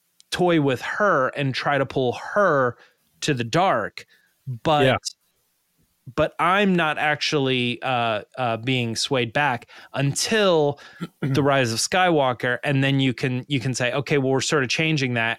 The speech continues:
Speaker 1: And that also tracks with what we did in the last movie as well, that maybe maybe that's not you, what you were thinking when you filmed it, but we could s-,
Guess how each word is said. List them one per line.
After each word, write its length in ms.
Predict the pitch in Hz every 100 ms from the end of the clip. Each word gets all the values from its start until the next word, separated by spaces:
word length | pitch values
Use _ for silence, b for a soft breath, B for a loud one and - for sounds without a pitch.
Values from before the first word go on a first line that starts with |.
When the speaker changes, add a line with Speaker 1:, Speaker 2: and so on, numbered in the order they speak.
| -
Speaker 1:
And 400 | 131 123 120 120
that 280 | 131 131 -
also 420 | 147 143 - 131 117
tracks 400 | - 123 117 131
with 160 | 117
what 100 | 123
we 80 | 120
did 220 | 117 120
in 60 | 113
the 60 |
last 300 | 113 113 -
movie 220 | 120 107 101
as 120 | -
well, 460 | 139 160 139 117 B B B
that 100 | -
maybe 540 | 139 175 170 147 131 - b b b b
maybe 180 | 175 190
that's 220 | 185 170
not 140 | 175 143
you, 100 | 135
what 280 | 143 147 139
you 100 | 131
were 80 |
thinking 360 | 127 151 135 127
when 120 | 117
you 60 | 110
filmed 340 | - 160 170
it, 160 | 190 - 127
but 280 | 139 131 127 - 147
we 300 | 123 139 131
could 360 | - 170 147
s-, 180 | 120